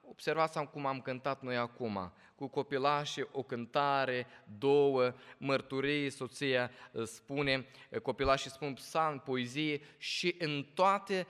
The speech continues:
vrem să sprijinim biserica, biserica care de multe ori are nevoie și nu are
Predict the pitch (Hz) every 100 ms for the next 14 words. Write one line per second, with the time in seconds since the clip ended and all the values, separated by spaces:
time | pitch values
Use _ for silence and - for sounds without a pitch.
0 | - 120 143 170 170 165 - 151 139 156
1 | 165 165 160 147 120 131 - 170 139 107
2 | 110 110 - 180 165 156 156 151 143 139
3 | 127 - - 120 139 160 156 151 139 147
4 | 127 - - 139 139 143 131 151 139 -
5 | 139 135 165 175 170 156